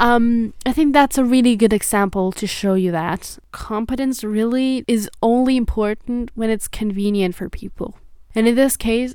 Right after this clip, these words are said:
it's convenient for those people who are sexist and who just don't want to see women in positions of power.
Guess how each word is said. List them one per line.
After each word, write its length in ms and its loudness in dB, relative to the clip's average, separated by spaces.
it's 160 -6
convenient 520 -2
for 160 -6
those 280 -2
people 500 -6
who 280 -4
are 140 -6
sexist 760 -6
and 160 -6
who 140 -4
just 320 -8
don't 260 -4
want 240 -2
to 100 -4
see 360 -6
women 500 -4
in 60 -6
positions 480 -6
of 140 -12
power. 380 -6